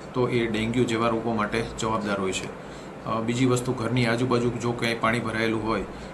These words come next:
તો એ ત્યાં બળેલું ઓઇલ નાખવામાં આવે, પાણીને વહેવડાવી દેવામાં આવે અથવા તો એમાં જો કાયમી પાણીનું કલેક્શન રહેતું હોય તો તેમાં ગપ્પી કે ગાંબુસિયા ફિશ નાખવામાં આવે છે. આ કામગીરી અમારી હેલ્થ ટીમ દ્વારા પણ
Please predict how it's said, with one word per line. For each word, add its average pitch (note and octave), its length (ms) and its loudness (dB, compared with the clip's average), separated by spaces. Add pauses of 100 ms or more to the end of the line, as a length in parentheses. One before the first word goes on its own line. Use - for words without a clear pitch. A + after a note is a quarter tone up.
(240)
તો B2+ 340 2 (300)
એ C3+ 280 4 (760)
ત્યાં A#2+ 200 2
બળેલું B2+ 360 4
ઓઇલ B2+ 220 6
નાખવામાં B2 480 0
આવે, A#2 140 0 (440)
પાણીને A#2+ 300 2
વહેવડાવી A2+ 380 2
દેવામાં A#2 460 0
આવે A2+ 120 0 (280)
અથવા B2+ 220 -2
તો B2+ 320 0
એમાં A#2+ 400 0
જો A#2+ 160 0 (220)
કાયમી C3 280 4
પાણીનું C3+ 400 2
કલેક્શન B2 400 2
રહેતું A2+ 340 0
હોય G2+ 100 0
તો A#2 260 -2
તેમાં A#2+ 520 -2
ગપ્પી A#2+ 260 0
કે B2 100 2
ગાંબુસિયા A#2 480 0
ફિશ A2+ 240 -4
નાખવામાં G#2+ 440 0
આવે G2 140 -2
છે. - 480 -6 (160)
આ B2 100 2
કામગીરી B2 440 2
અમારી B2 380 2
હેલ્થ A#2 360 0
ટીમ B2 200 2
દ્વારા A2+ 240 6
પણ A#2+ 300 0